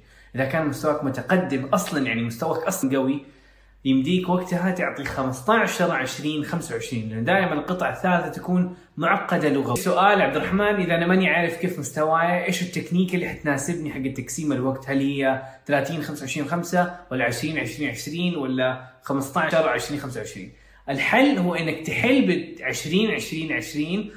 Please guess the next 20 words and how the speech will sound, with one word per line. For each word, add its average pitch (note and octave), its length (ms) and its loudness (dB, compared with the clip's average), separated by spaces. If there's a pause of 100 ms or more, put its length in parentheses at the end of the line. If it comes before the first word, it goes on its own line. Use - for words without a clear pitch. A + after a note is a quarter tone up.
(140)
وتشوف D#3+ 360 0
كم F3 260 4
جبت B2+ 300 -2
في - 80 -12
الاختبار B2+ 580 2
حق A#2 160 -6
القراءة. A2+ 680 -4 (160)
إذا B2 100 -2
كنت C3+ 220 0
جايب D3+ 220 4
أقل F#3+ 240 2
من F3+ 80 0
خمسة، G3 460 -2 (120)
أنسب G#3 360 -2
لك D#3+ 140 -4
إنك C3+ 180 -8
تروح E3 280 -10
للتكنيك C#3 440 -4
حق - 100 -18
المبتدئين. A2 540 -8